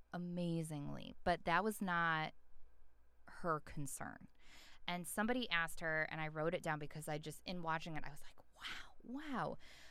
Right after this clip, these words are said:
Um, the interviewer said,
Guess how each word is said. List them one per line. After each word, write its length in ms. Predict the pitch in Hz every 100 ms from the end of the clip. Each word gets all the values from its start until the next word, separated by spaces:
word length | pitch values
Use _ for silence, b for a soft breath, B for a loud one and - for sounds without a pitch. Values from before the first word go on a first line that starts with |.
| B
Um, 540 | - 190 180 175 160 160 - -
the 140 | - -
interviewer 460 | 285 302 240 220
said, 720 | 214 - 190 165 156 147 147